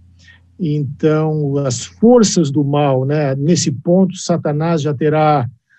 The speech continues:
eh, à sua disposição todos os ímpios que haviam passado o milênio, eh, dormindo no pó da terra. Agora ele vai arregimentar essas forças, esse grande exército,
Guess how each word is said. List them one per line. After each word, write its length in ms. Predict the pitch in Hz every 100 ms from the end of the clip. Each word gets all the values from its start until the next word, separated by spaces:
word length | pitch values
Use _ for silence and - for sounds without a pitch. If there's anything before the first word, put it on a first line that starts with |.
| _ -
eh, 340 | 147 147 143 170
à 120 | 151
sua 340 | - - 233
disposição 800 | 175 - 185 139 135 - 180 170 147
todos 380 | 190 185 156 139
os 260 | 156 127 156
ímpios 540 | 262 220 180 160 -
que 320 | - - 170
haviam 260 | 151 151 185
passado 380 | 160 156 160 160
o 20 |
milênio, 640 | 151 147 196 202 156 113 110 _ _ _ _
eh, 280 | 147 147 139 127
dormindo 420 | 170 160 196 175
no 80 | 143
pó 140 | 147
da 80 | 127
terra. 340 | 156 147 123 - _ _ _ -
Agora 220 | 151 185
ele 120 | 185
vai 180 | 180 185
arregimentar 800 | 170 180 170 180 170 151 202 208
essas 260 | - 143
forças, 540 | - 185 190 170 175 151
esse 200 | 139 156
grande 440 | 127 185 202 185
exército, 600 | 143 147 147 131 -